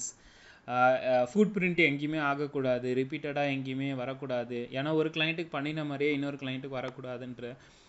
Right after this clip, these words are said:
conscious வந்து ரொம்பவே அதிகமா இருந்தது எனக்கு அந்த டைம்ல. So,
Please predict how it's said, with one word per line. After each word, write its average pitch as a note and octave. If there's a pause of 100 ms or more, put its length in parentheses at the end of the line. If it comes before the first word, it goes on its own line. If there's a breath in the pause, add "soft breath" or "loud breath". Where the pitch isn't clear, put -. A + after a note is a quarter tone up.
(220 soft breath)
conscious D#3+
வந்து C3+
ரொம்பவே C3+
அதிகமா C3
இருந்தது B2
எனக்கு A2+
அந்த A2+
டைம்ல. A#2+ (1400 soft breath)
So, D#3+